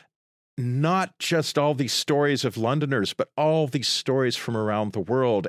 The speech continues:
And Holmes becomes, from that point of view, the exemplary figure who can trace those invisible lines.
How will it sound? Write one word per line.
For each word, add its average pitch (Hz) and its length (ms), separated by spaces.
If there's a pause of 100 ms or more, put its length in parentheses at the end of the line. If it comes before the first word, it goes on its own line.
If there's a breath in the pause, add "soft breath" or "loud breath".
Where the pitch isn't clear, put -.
And 101 180
Holmes 156 400
becomes, 117 580 (340 loud breath)
from - 120
that 127 200
point 135 220
of 113 60
view, 110 160
the 107 160
exemplary 120 720
figure 113 520 (240 loud breath)
who - 120
can 104 240
trace - 640 (300 loud breath)
those 110 180
invisible 117 600
lines. 95 720